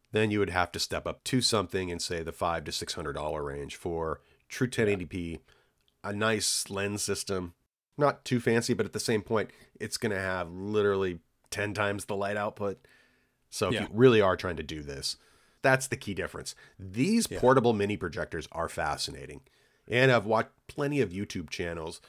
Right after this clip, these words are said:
Speaker 1: where they love to dive into the latest crop of them and compare them.
Speaker 2: Mm-hmm.
Speaker 1: And for portable,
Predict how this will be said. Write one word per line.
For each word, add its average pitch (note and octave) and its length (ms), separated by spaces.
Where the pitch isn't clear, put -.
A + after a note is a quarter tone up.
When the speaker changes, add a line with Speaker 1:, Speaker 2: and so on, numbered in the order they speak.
Speaker 1:
where F#2+ 180
they F2+ 140
love F#2 240
to F#2+ 60
dive E2+ 320
into E2+ 320
the F2 120
latest F2 300
crop F#2 440
of E2+ 220
them D#2+ 160
and E2 80
compare F2 420
them. D#2+ 180
Speaker 2:
Mm-hmm. G2+ 260
Speaker 1:
And F3+ 220
for - 120
portable, G3 600